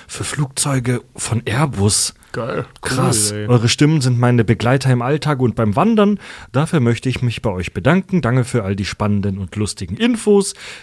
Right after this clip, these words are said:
Speaker 1: Danke für ein paar gewohnte deutschsprachige Stimmen.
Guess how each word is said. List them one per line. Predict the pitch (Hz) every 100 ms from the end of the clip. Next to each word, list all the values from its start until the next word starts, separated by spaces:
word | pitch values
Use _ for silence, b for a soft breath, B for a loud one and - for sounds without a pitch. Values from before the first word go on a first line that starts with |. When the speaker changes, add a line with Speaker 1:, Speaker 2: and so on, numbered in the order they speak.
| -
Speaker 1:
Danke | 120 -
für | - 139
ein | 110 104
paar | 113
gewohnte | 98 92 117 120 117
deutschsprachige | 104 98 - - - 98 101 92
Stimmen. | - 202 190 180